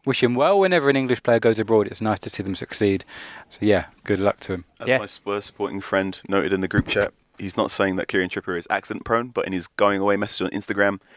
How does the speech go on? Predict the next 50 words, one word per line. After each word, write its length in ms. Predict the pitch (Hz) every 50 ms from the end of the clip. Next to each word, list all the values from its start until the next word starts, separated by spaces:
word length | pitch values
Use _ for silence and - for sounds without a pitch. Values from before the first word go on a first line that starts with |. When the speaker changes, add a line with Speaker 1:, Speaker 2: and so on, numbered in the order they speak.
| - _
Speaker 2:
he 140 | - - 90
tagged 260 | - - 92 92 -
the 80 | - 92
San 220 | - 113 107 107
Antonio 400 | 104 101 - - 120 113 107 95
Spurs 520 | 92 - - 98 92 92 92 90 - - _ _ - - - - - _ -
of 140 | - 87 -
the 120 | 95 87
N 120 | 92 92
B 160 | 85 87 85 80
A 160 | 82 82 82 - - - -
instead 240 | - - - - -
of 80 | -
Tottenham. 320 | - - - - - - - - 208 - - -
So, 280 | 185 - - 139 - - - - - 143 - _ - - -
<laughs> 480 | - - - - - - - - - -
bless 240 | - 78 - -
him. 140 | 87 80 - - - -
I 80 | - -
Speaker 3:
Well, 100 | 147 147
Speaker 2:
hope 80 | - 123
it 60 | -
goes 200 | 92 85 80 82
well. 200 | 80 78 80 - -
Speaker 3:
if 120 | 165 -
that's 200 | - 147 147 -
the 120 | - 139
worst 240 | 127 120 110 101 -
thing 120 | - 98 95
he 120 | 95 92
does, 220 | - 92 90 -
then, 140 | - 92 92 -
uh, 180 | 92 95 95 92
then 160 | 98 98 95
he'll 140 | 95 95 95
do 200 | - 95 95 92
all 80 | 90
right. 220 | 90 90 92 - 110
It 60 | -
got 180 | - 151 139
us 140 | 127 127 -
thinking, 340 | - 123 113 107 - 107 98
though. 140 | 92 92 95
We 60 | 101
had 100 | 107 107
a 60 | 104
tweet 260 | - - 117 113 -
from 160 | - - 101 98
Greg 260 | - 107 104 - -
Stevenson, 540 | - - 104 98 101 92 - - 95 92